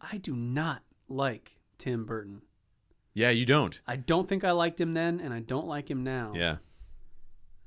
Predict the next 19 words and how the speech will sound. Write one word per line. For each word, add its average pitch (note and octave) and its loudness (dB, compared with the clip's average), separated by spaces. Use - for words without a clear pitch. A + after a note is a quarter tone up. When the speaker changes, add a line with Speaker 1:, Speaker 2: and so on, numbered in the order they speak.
Speaker 1:
But G#2+ -4
back B2 -4
then, D#3+ -4
it C3+ -8
was A#2 -6
just - -8
Speaker 2:
Well, E3 6
he E3+ 10
Speaker 1:
a D#3 8
Speaker 2:
gave C#3+ 8
you G#2+ 4
what A2 2
you've G2 0
been E2+ -2
wanting. F#2 -4
Speaker 1:
He D#3+ 0
did, F3+ 6
and C#3+ 0
he, F3 4